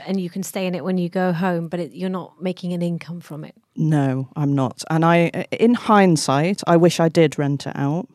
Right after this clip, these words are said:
Speaker 2: but actually I've ploughed a lot of money over the last year into the house. Um, I've been renovating certain things. Uh, there was a few things that needed doing that I wasn't aware of.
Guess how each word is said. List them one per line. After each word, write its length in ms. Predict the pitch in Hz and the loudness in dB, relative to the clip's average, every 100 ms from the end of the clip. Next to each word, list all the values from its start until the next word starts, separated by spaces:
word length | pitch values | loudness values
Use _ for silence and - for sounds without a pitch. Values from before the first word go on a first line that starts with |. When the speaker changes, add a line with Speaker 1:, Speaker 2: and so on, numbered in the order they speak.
| _ | _
Speaker 2:
but 220 | 160 - _ _ 170 | -6 -6 _ _ -6
actually 340 | 160 - 160 | -4 -4 -4
I've 260 | 156 151 - | -2 -4 -6
ploughed 380 | - 160 156 156 | -2 2 2 2
a 60 | |
lot 300 | 156 170 165 | 4 2 2
of 80 | 170 | -2
money 280 | 160 156 151 | 0 0 -2
over 200 | 151 147 | -4 -4
the 80 | 151 | -4
last 280 | 147 - 160 | -4 -4 -2
year 360 | 151 143 143 | 0 0 -2
into 280 | - 151 - | -2 -4 -4
the 100 | 147 | -6
house. 640 | 139 139 143 143 - - - | -2 -2 -4 -6 -14 -14 -12
Um, 600 | 151 139 139 139 139 143 - | -8 -8 -6 -8 -8 -10 -12
I've 160 | 147 | -10
been 420 | 151 147 143 143 - - - _ _ _ _ _ _ _ | -4 -2 -2 -4 -8 -20 -20 _ _ _ _ _ _ _
renovating 800 | 160 165 156 147 147 143 151 143 | 2 4 4 4 2 2 0 0
certain 480 | 135 147 143 - 143 | 0 0 -2 0 -4
things. 600 | 139 139 139 143 131 - - | 0 -2 0 -2 -6 -12 -8
Uh, 360 | 147 143 139 135 | -4 -2 -2 -2
there 80 | 147 | 0
was 160 | 147 139 | 2 0
a 60 | |
few 260 | - 165 147 | 0 2 2
things 400 | 151 147 147 - | 0 0 -2 -4
that 160 | 147 | -4
needed 580 | 156 151 151 151 143 - - - | 0 2 2 0 -2 -6 -16 2
doing 440 | 160 170 180 180 | 6 6 6 2
that 120 | 170 147 | -2 0
I 120 | 151 | 2
wasn't 320 | 151 147 143 | 2 2 -2
aware 380 | 147 151 151 160 | 0 0 2 2
of. 260 | 190 - | 0 -2